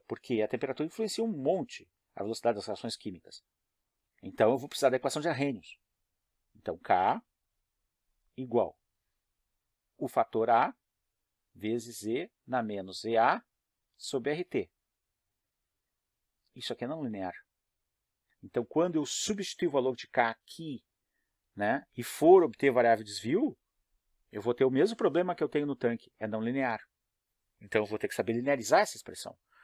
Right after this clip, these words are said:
Do mesmo jeito, eu vou ter que saber linearizar a expressão do P H. Então,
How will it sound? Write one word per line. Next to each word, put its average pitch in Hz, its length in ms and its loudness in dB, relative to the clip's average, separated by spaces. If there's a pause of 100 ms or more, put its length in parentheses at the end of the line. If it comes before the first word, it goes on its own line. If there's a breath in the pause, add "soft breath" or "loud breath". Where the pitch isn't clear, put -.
(140 soft breath)
Do 104 60 -10
mesmo 113 180 0
jeito, 147 160 0
eu 131 60 -4
vou 127 80 -4
ter 131 100 -8
que - 60 -8
saber 139 380 0
linearizar 120 520 4
a - 20 8
expressão 117 500 -4 (540)
do 104 140 -12
P 104 120 -4
H. - 320 -6 (1400)
Então, 117 460 0